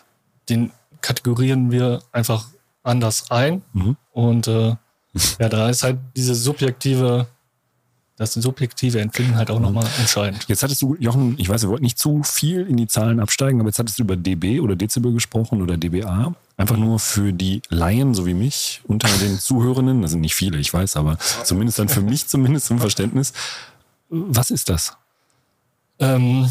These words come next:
Speaker 1: ja, also ich habe jetzt gerade Schalldruckpegel immer gesagt.
Speaker 2: Mhm.
Speaker 1: Ähm, das ist der Wert, mit dem wir die Lautstärke beschreiben, die bei uns am Ohr ankommt oder an einem bestimmten Ort ist.
Speaker 2: Mhm.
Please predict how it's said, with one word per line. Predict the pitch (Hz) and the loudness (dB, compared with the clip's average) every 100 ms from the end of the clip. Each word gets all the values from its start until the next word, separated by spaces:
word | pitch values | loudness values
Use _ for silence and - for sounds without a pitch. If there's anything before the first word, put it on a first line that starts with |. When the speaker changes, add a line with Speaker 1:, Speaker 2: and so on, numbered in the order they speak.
| - | 0
Speaker 1:
ja, | 135 | -2
also | - 113 120 123 _ - | 0 0 0 -2 _ -6
ich | 135 | -2
habe | 127 | 0
jetzt | 117 | 0
gerade | 131 123 | -2 0
Schalldruckpegel | - 165 170 180 180 175 | 0 0 -2 -4 -2 0
immer | 180 180 | 0 0
gesagt. | 165 175 180 113 | 0 0 0 -2
Speaker 2:
Mhm. | - | 0
Speaker 1:
Ähm, | 131 120 120 123 123 - - - | 0 2 4 4 0 -4 -20 -4
das | 117 - | -2 -2
ist | - 131 - - | -2 -2 -2 -6
der | 123 120 127 123 113 | -6 -2 0 0 2
Wert, | 120 139 151 135 | 2 2 0 0
mit | 120 | 0
dem | 127 120 | 0 2
wir | 117 | 0
die | 110 | 0
Lautstärke | 110 113 120 - 123 120 120 113 113 _ | 0 0 0 0 0 0 0 0 -2 _
beschreiben, | - 107 - 117 110 117 143 156 156 151 | -4 0 -2 0 0 2 2 2 0 0
die | 127 | 0
bei | 123 117 | 0 2
uns | 123 120 | 2 0
am | 107 | -4
Ohr | 113 110 107 | -2 -2 0
ankommt | 135 139 151 135 | -2 -2 -4 -2
oder | 107 104 117 | -2 -2 -6
an | 110 | -12
einem | 117 113 107 | -6 -4 -4
bestimmten | - 113 104 | -6 -6 -6
Ort | 107 107 101 | -6 -6 -6
ist. | 139 165 101 | -4 -2 0
Speaker 2:
Mhm. | 123 | 0